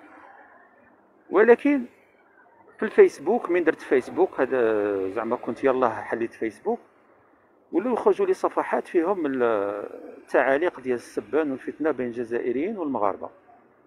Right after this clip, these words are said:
تعجبت لهذا الشيء، و-، وشفت بزاف ديال الناس في الفيسبوك، ماشي في الواقع، في الفيسبوك يقول لك المغاربة يكرهونا. وانا كنت داي-، عندي نظرة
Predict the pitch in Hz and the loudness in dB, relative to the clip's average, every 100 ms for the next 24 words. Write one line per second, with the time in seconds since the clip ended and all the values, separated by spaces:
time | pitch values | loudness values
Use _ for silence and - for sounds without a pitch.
0 | _ _ - - 151 139 180 - 151 120 | _ _ -20 -2 0 2 2 2 2 0
1 | - 196 226 - - - - _ - _ | -2 -8 -8 -14 -20 -20 -20 _ -20 _
2 | _ _ 165 165 160 151 147 143 143 143 | _ _ -2 2 2 0 -2 -4 -6 -8
3 | 139 135 - - - 359 - 190 - 127 | -10 -10 -12 -14 -14 -8 -4 -4 -4 -6
4 | 208 202 - 151 147 143 143 - - - | 0 0 2 0 2 2 0 0 -4 4
5 | 196 170 - 160 - - - 180 160 127 | 4 4 2 0 0 -2 0 2 4 4
6 | - 92 - 190 151 - 139 - 139 135 | 2 -6 -10 -4 -2 -2 -4 -4 -4 -4
7 | - 127 113 135 190 196 - 135 107 90 | -4 -6 -2 -2 -2 -6 -4 -6 -6 -10
8 | - _ _ _ _ _ _ _ _ _ | -14 _ _ _ _ _ _ _ _ _
9 | _ _ _ _ _ _ _ _ 135 165 | _ _ _ _ _ _ _ _ 2 4
10 | 220 262 302 240 - - - 220 - 131 | 4 4 4 0 -4 -12 -6 -6 0 6
11 | 202 190 156 202 220 226 175 175 247 240 | 8 8 4 0 0 2 2 4 4 2